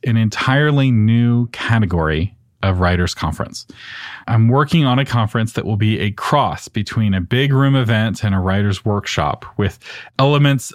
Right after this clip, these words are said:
of a mastermind retreat mixed in. And the other thing that will make it really unique is its focus on book promotion. <laughs> So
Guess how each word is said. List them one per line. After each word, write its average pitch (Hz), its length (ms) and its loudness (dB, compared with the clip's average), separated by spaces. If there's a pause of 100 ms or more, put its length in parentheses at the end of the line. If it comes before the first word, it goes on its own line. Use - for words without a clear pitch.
of 110 160 0
a 101 80 2
mastermind 104 640 2
retreat 92 500 -2 (240)
mixed - 320 -2
in. - 220 -2 (840)
And 107 340 2 (240)
the 123 160 -2
other 185 220 2
thing 117 220 0
that 110 120 -2
will 120 120 0
make 120 180 0
it - 240 -4
really 143 480 2
unique 113 800 0
is 120 220 0
its 117 200 -2
focus 131 520 0
on 120 280 0
book 135 240 0
promotion. 110 580 0
<laughs> - 120 -2
So - 320 -2